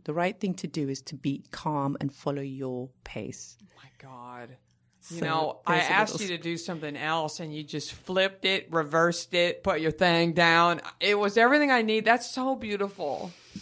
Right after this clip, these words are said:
Speaker 2: I really
Speaker 1: You're welcome.
Speaker 2: appreciate that. It's hard. It's hard. You, like I said, you just feel that door knocking harder than you ever have before because you're in a whole other world.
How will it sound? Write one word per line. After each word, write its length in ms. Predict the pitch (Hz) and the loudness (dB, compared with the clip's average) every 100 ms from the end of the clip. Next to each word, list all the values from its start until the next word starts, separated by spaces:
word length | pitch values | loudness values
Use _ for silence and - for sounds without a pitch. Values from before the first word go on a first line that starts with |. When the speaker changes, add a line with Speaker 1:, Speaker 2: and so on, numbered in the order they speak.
| - - | -16 0
Speaker 2:
I 60 | 185 | 2
really 380 | 196 226 233 233 | 2 2 4 4
Speaker 1:
You're 80 | 214 | 2
welcome. 160 | 196 | 0
Speaker 2:
appreciate 460 | 208 190 185 180 165 | -4 -4 -6 -6 -2
that. 300 | 165 160 - | 0 0 -2
It's 200 | 185 185 | -8 -10
hard. 680 | - - 190 240 247 196 156 | -14 -6 -2 0 0 -2 -6
It's 160 | 180 - | -12 -12
hard. 500 | 180 170 190 180 165 | -2 0 2 0 -4
You, 160 | 170 170 _ _ _ - | -14 -18 _ _ _ -14
like 160 | - | -6
I 60 | 190 | -6
said, 400 | 190 180 170 165 | -6 -4 -4 -6
you 100 | 170 | -10
just 300 | 185 196 - | -8 -8 -6
feel 200 | 214 220 | 2 4
that 240 | 208 165 | 4 2
door 200 | 180 180 | -2 -4
knocking 520 | 175 156 170 180 170 147 | -4 -2 -2 -4 -10 -6
harder 300 | 170 175 185 | -2 -2 -2
than 140 | 180 | -6
you 120 | 165 | -6
ever 280 | - 160 165 | -6 -6 -4
have 220 | 170 160 | -6 -6
before 600 | 156 - 165 160 151 135 151 | -12 -14 -12 -6 -6 -6 -10
because 260 | 156 170 | -14 -12
you're 80 | 170 | -10
in 140 | 175 | -8
a 80 | 175 | -8
whole 260 | 170 190 202 | -8 -6 -6
other 160 | 208 | -6
world. 640 | 185 160 190 226 180 - | -8 -4 0 0 0 -6